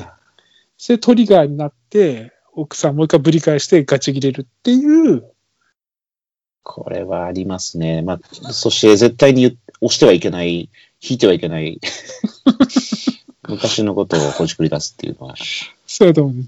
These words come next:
Speaker 2: ちょっと冗談っぽく
Speaker 1: ええ。
Speaker 2: 言っちゃうことによって、奥さん側がなんか、「な-、何こいつ冗談っぽく、何こんな、結局自分は決めなかっただけなのに」みたいなのを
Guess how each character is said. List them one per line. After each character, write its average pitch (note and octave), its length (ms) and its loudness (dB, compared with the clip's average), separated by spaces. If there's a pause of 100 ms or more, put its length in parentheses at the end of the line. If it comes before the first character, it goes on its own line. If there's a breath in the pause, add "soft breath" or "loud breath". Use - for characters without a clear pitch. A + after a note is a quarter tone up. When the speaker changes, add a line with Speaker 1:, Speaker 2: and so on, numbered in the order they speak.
(100)
Speaker 2:
ち - 100 -4
ょ D#4 40 6
っ - 20 4
と G3+ 40 4
冗 C4 220 4
談 D4+ 200 2
っ - 20 -2
ぽ C4+ 160 -2
く C#3 440 -2 (240)
Speaker 1:
え - 320 -4
え。 G3 40 -8 (120)
Speaker 2:
言 E3 80 4
っ D3+ 60 -4 (140)
ち - 160 0
ゃ F3+ 60 6
う F3 60 -2
こ F#3 140 -6
と F3 140 -4
に C#3+ 100 -6
よ C#3 120 -6
っ C3 40 -16 (140)
て、 D#3 680 -6 (480)
奥 D3 220 -8
さ D3+ 160 -4
ん D3 100 -4
側 C#3+ 280 -6
が D3+ 180 -2
な C3+ 120 -8
ん C3 40 -20
か、 A#2 340 -16 (880)
「な-、 D3+ 220 0
何 D#3+ 460 0
こ C#3 180 0
い C3 40 -2
つ C3+ 340 -2
冗 C#3 200 2
談 C3+ 200 -2
っ C3+ 60 -10
ぽ C3+ 140 -4
く、 B2+ 420 -4 (240)
何 C3+ 240 -4
こ - 160 -6
ん C3+ 80 -4
な、 C3 280 -8 (100)
結 D3+ 120 0
局 D3+ 120 -2
自 D3 200 2
分 D3 120 0
は D3 60 0
決 - 180 -4
め D3 40 2
な D3 60 2
か D3 80 2
っ - 20 4
た C3+ 100 -6
だ C3 100 0
け C#3 80 2
な C3+ 120 -2
の B2 80 -6
に」 C3 140 -6
み B2+ 80 -8
た C3 120 -6
い A#2+ 40 -10
な A#2 140 -16
の B2 100 -18
を D#3 320 -2